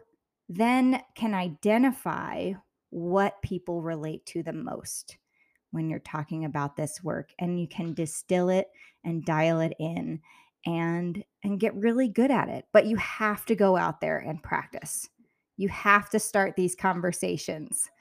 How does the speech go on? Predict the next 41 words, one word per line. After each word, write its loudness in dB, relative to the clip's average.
Practice 4
with 2
someone, -2
practice 0
with 2
a 4
friend 0
or 2
a 2
neighbor 0
or 2
a -2
family 0
member, -4
or 2
even 4
if 0
it, 4
you 0
have 0
another 2
tuning 0
friend -4
that -8
you -4
can -6
practice -6
with. -10
Practice -2
having 0
these -6
conversations -4
so 0
that 2
when -2
it's -10
time 0
to -6
have 4
the 4
real 6